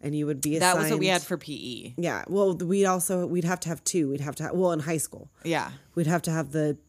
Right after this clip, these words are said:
Speaker 1: P E room locker and then
Speaker 2: I always
Speaker 1: your locker
Speaker 2: wanted a
Speaker 1: locker.
Speaker 2: locker so bad.
Speaker 1: I
Speaker 2: Just because I got tired of carrying all my fucking shit in my backpack.
Speaker 1: Yeah, well, we would do, like,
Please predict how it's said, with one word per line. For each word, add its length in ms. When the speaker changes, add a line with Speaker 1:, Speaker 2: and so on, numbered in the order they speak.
Speaker 1:
P 340
E 40
room 240
locker 680
and 160
then 240
Speaker 2:
I 80
always 220
Speaker 1:
your 100
locker 120
Speaker 2:
wanted 120
a 60
Speaker 1:
locker. 260
Speaker 2:
locker 160
so 240
bad. 500
Speaker 1:
I 220
Speaker 2:
Just 60
because 240
I 140
got 160
tired 300
of 80
carrying 360
all 80
my 160
fucking 360
shit 300
in 60
my 140
backpack. 200
Speaker 1:
Yeah, 300
well, 240
we 180
would 240
do, 420
like, 520